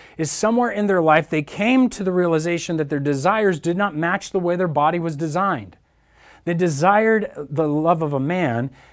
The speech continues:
or they desi-, a woman desired the love of a woman, but they didn't look at their body and realize, "My body is designed to bring about a child," or, "My d-, body is designed to get married to this woman and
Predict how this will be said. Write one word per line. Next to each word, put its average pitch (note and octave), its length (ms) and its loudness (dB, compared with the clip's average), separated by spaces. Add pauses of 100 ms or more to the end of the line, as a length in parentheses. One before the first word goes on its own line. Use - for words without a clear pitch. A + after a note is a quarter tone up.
or D#3 160 4
they D#3+ 120 2
desi-, D3 320 2
a D3 80 -4
woman E3+ 320 0
desired E3 320 0
the D3 60 -2
love D3 180 2
of C3+ 80 -6
a C3 40 -4
woman, C3+ 560 -2 (220)
but D3 160 0
they D#3+ 100 4
didn't G#3+ 260 4
look G#3+ 140 2
at F#3 60 0
their D#3+ 100 2
body F#3 320 6
and D#3 100 0
realize, D3 280 6
"My C#3+ 100 6
body C3 680 8 (300)
is D3 180 -2
designed C3 840 0 (400)
to C#3 460 0 (320)
bring F3 300 2
about C3+ 480 4 (220)
a C#3 100 -10
child," D#3+ 480 4
or, C3+ 100 0
"My D3 140 2
d-, C3+ 160 -2
body F3+ 300 2
is E3+ 100 -2
designed C#3+ 720 0 (240)
to D3 360 2 (1500)
get C#3 220 4
married E3 340 6
to E3 80 2
this C#3+ 220 4
woman D#3 420 4
and A#2+ 360 0